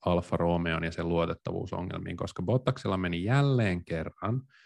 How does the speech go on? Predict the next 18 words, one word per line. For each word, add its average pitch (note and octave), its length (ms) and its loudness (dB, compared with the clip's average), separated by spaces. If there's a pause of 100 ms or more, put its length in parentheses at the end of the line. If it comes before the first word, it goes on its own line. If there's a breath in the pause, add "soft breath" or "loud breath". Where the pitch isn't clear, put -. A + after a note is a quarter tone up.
(280 soft breath)
se - 160 -4
ensimmäinen E2+ 640 0
harjoitus D#2+ 520 -2
perjantaina D#2 640 0
täysin D#2+ 480 2
ohi, G#2 340 2
koska - 300 -4
siinä E2+ 280 -4
autossa D#2+ 460 -2
ilmeisesti D#2+ 320 -6
hajosi D#2+ 260 -4
vaihdelaatikko D#2+ 800 -4
ja F2 60 -2
siellä D#2+ 260 -6
joku D#2+ 220 -4
kineettinen E2+ 640 -4
osa F2 180 -4
irtosi E2+ 480 -4